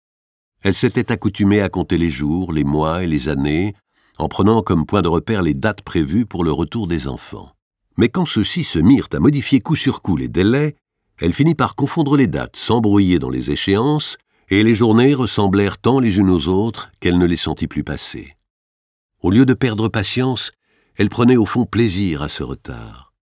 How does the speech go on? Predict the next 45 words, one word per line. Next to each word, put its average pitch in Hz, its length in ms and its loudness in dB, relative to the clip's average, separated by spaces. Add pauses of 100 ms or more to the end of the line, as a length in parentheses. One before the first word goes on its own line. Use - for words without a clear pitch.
(520)
Elle 120 120 4
ne 156 80 4
s'inquiétait 143 480 0
pas 123 180 -4
de 98 80 -2
ce 95 160 -2
que, 104 280 2
bien 101 260 2
des 98 240 0
années 98 260 2
après 90 300 -2
lui 85 120 2
avoir 85 200 0
annoncé 85 340 -2
qu'il 80 160 -4
était 78 260 -2
à 85 60 -4
la 82 80 -2
veille 78 220 -2
de 71 80 -2
prononcer 76 480 -4
ses 76 160 -4
vœux 76 160 -2
perpétuels, 95 720 -4 (440)
José 104 340 0
Arcadio 95 500 0
continua 101 580 2
à 85 200 -2
prétendre 90 580 -4
qu'il 82 200 -4
attendait 82 360 -2
d'en 78 160 -2
avoir 76 280 -2
terminé 85 440 0
avec 67 220 -6
ses 71 240 -4
études 76 260 -8
supérieures 85 640 -6
de 73 80 -4
théologie 64 680 -6 (460)
pour 92 220 -2
entreprendre 143 560 0
celle 117 280 -2
de 92 100 -2
diplomatie, 98 800 -4